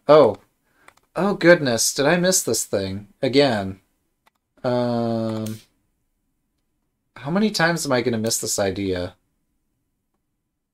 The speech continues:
Uh, I did see the idea, I just didn't think it would work, but I was considering it in a different move order where I played the bishop move first. Um, yeah, here this still could have been very interesting,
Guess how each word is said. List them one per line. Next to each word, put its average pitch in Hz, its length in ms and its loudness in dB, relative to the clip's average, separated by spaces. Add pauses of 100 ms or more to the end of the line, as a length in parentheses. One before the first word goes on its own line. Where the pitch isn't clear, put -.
(960)
Uh, 123 420 2
I 135 140 4
did 214 240 2
see 131 300 2
the 117 200 2
idea, 104 340 0
I 104 40 -4
just 104 200 -6
didn't 101 200 -6
think 101 180 -6
it 95 60 -8
would 92 160 -6
work, 95 640 -8
but 101 280 0 (220)
I 139 100 4
was 123 140 -2
considering 120 480 0
it - 60 -12
in 104 60 -8
a 101 100 -4
different 107 360 0
move 101 200 -6
order 101 260 -2
where 90 140 -4
I 92 80 -2
played 95 280 -2
the 87 40 -14
bishop - 340 -6
move 90 200 -8
first. - 680 -8 (1200)
Um, 92 520 -4 (1040)
yeah, 95 180 0
here 143 240 0
this 147 200 0
still 123 220 0
could - 120 -6
have 107 80 -2
been 101 120 -2
very 98 360 -2
interesting, 95 760 -4